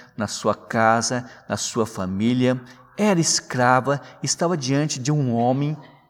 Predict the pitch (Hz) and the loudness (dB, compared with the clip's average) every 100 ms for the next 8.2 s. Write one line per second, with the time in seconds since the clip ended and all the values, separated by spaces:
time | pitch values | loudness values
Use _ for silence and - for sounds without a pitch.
0 | _ _ _ _ _ 107 104 107 104 113 | _ _ _ _ _ -2 -2 -2 0 0
1 | 95 - 87 85 - _ _ _ _ _ | 0 -6 -8 -10 -16 _ _ _ _ _
2 | _ _ 120 139 147 117 104 87 82 - | _ _ 0 2 4 4 2 2 -2 -6
3 | - - _ 107 104 104 123 151 - 131 | -20 -20 _ -4 -2 0 0 -2 -4 -8
4 | - 98 95 - - - 107 143 165 - | -4 -4 -6 -12 -6 2 2 2 -2 -16
5 | - _ _ _ _ _ _ _ _ _ | -20 _ _ _ _ _ _ _ _ _
6 | _ _ _ - 185 175 - - 190 107 | _ _ _ 2 2 4 2 2 0 0
7 | 110 180 220 170 - 113 98 104 131 135 | 4 6 6 2 2 2 6 6 6 2
8 | 160 156 | -2 -4